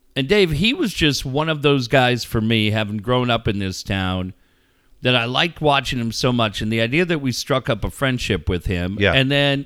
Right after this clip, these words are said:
Speaker 1: we had kind of, we left there in oh two, John left about two thousand,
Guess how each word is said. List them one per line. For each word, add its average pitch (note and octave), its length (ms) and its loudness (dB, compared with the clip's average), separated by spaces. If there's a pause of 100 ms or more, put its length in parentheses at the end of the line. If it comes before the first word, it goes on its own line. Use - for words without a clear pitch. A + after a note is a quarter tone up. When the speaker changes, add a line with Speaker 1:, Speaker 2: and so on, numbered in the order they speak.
Speaker 1:
we C#3+ 240 0
had B2+ 160 -2
kind E3+ 300 -2
of, D#3+ 340 -2 (560)
we E3 160 0
left G#3 260 -2
there D#3+ 180 4
in D3 100 0
oh C#3 160 0
two, D3+ 380 4
John D3+ 420 0
left C#3 260 -2
about A2+ 500 0
two C#3 200 0
thousand, A2 840 0